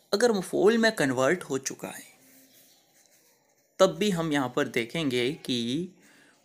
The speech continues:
उसी को सबसे पहले रखा गया है, यानी जो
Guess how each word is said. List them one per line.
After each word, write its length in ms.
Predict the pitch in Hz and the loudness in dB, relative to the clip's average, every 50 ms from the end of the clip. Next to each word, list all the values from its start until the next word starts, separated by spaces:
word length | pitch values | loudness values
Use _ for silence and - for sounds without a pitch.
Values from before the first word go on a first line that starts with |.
| _ _ _ _ - | _ _ _ _ 0
उसी 200 | 185 - 220 196 | 0 0 0 0
को 140 | - 196 | 0 0
सबसे 260 | 170 - - - - 131 | 0 2 2 0 -2 -2
पहले 260 | - 123 117 117 117 | -2 -2 -2 -2 -4
रखा 260 | - 117 - - - | -8 -8 -12 -14 -14
गया 240 | - 87 - - - | -12 -14 -14 -14 -16
है, 80 | - - - _ _ - - _ - _ - | -20 -20 -20 _ _ -20 -20 _ -16 _ -2
यानी 420 | 139 139 160 180 208 208 214 233 233 - - - _ _ - | 4 4 4 6 4 2 0 -2 -4 -8 -18 -20 _ _ -10
जो 500 | 139 127 - 170 180 170 170 202 214 | -4 2 4 4 6 6 4 2 -2